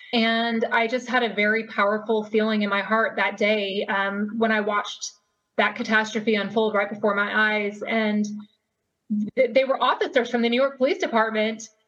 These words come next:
that were actually the ones that were like, "Get away from the towers," right? 'Cause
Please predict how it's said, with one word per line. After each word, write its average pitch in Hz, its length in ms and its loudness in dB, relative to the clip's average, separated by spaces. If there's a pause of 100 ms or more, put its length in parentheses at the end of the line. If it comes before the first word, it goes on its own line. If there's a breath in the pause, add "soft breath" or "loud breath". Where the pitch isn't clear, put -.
(140)
that 254 160 4
were 254 120 2
actually 254 420 0
the 262 60 2
ones 240 220 0
that 226 240 -2
were 220 120 2
like, 214 380 -2
"Get 233 280 0
away 214 320 2
from 214 180 -2
the 208 60 0
towers," 208 500 0
right? 226 220 0
'Cause 240 240 -6